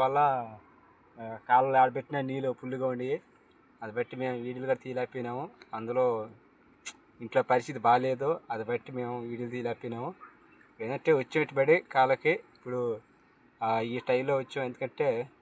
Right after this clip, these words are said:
ఏదైనా కాలు తగ్గినాయా తగ్గలేదని చెప్పి వచ్చాము. అయితే కాళ్ళని తగ్గుండయి, అయితే వాళ్ళ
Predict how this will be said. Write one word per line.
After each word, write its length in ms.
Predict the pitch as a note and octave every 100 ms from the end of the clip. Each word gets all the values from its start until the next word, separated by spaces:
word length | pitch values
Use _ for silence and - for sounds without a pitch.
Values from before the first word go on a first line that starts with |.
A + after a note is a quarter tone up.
| _ _ _ _ _ _ _ -
ఏదైనా 300 | A2+ B2 B2 A2+ G#2 _ _
కాలు 180 | B2 C3 C3
తగ్గినాయా 400 | C3 B2+ C#3+ C#3+ -
తగ్గలేదని 480 | B2+ B2+ C3+ C3+ B2+
చెప్పి 140 | C3 C3+
వచ్చాము. 300 | B2 C3+ B2+ F3 - _ _ _ _ _
అయితే 160 | A#2 - B2
కాళ్ళని 340 | B2+ C#3+ C3+
తగ్గుండయి, 420 | B2+ C#3 C#3 D3+ B3 - _ _ _ _ _ -
అయితే 220 | A#2 D3 C#3+ C3 A#2 G#2 - - - - A#2
వాళ్ళ 180 | A2+ B2